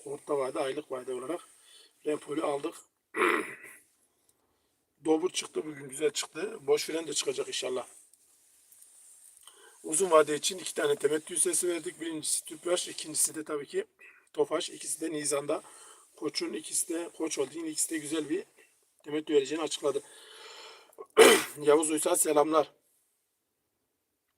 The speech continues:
Tamam Sayman, nakit bittiyse bekleyelim inşallah. Sıkıntı yok. Borsamız toparlayacak. Buralarda durmaz. On binleri görecek bakın, hiç korkmayın.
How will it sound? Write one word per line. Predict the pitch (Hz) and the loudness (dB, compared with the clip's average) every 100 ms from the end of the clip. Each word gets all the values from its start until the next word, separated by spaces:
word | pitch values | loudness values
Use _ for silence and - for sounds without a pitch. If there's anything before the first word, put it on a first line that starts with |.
| - - | -20 -2
Tamam | - 180 185 | 4 6 6
Sayman, | 185 190 190 185 | 4 4 2 -2
nakit | 165 - - | -4 -8 -14
bittiyse | 151 - 170 | -2 0 4
bekleyelim | 147 151 151 156 | 2 2 0 0
inşallah. | 139 139 143 165 | -2 -2 -2 -2
Sıkıntı | - - 143 - | -6 -8 -10 -4
yok. | 143 165 - - | -2 -2 -6 -8
Borsamız | 135 123 131 151 | -8 -6 -8 -10
toparlayacak. | - 131 135 135 131 139 - | -12 -10 -8 -6 -4 -6 -6
Buralarda | 127 123 131 147 127 | -6 -4 0 0 -2
durmaz. | 131 143 135 - - _ _ _ _ _ 139 | -2 -2 -2 -4 -12 _ _ _ _ _ -10
On | 135 | -10
binleri | 139 139 139 | -8 -6 -4
görecek | 135 131 131 - | -2 -2 -2 -6
bakın, | - 143 | -6 -6
hiç | 143 - | -8 -6
korkmayın. | 139 131 127 123 | -8 -8 -14 -18